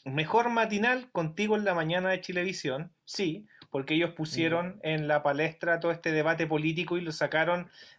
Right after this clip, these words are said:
Speaker 1: del, del socavón mediático de lo llamado farándula, porque en el fondo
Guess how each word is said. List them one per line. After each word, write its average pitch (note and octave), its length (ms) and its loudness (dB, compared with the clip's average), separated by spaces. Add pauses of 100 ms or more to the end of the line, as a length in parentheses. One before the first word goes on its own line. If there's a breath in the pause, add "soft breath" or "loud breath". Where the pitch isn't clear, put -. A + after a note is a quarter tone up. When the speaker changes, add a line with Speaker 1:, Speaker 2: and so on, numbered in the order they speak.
Speaker 1:
del, B2+ 840 -2
del B2+ 220 -4
socavón D3+ 1160 0 (340)
mediático D#3 600 2
de C#3+ 120 2
lo B2+ 480 0
llamado C#3+ 400 2
farándula, D3 680 2
porque C#3+ 220 -8
en A#2+ 60 -8
el A#2+ 100 -10
fondo C3+ 460 -2